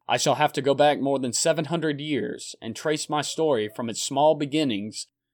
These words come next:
up to these more recent times, when its ramifications are so vast that any adequate treatment is hardly possible.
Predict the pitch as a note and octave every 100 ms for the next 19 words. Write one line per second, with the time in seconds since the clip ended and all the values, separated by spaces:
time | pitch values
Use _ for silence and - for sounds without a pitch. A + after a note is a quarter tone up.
0 | - C#3 C#3+ C#3 C3+ A#2+ C3 B2 A#2 E3
1 | - C3+ - D3 B2+ - - - - _
2 | _ _ - B2+ B2+ - C3+ D#3 C#3+ C#3
3 | D#3+ D3+ - C3 A#2 - D3 D3+ C3+ D3
4 | C3+ G2 G2 - A2+ A2 C#3 D3 C#3+ C3
5 | C3+ - - - - F3+ G#2+ F#2 - -
6 | A#2 - A#2 A2 G#2 C#3+ C#3 - G#2 -
7 | -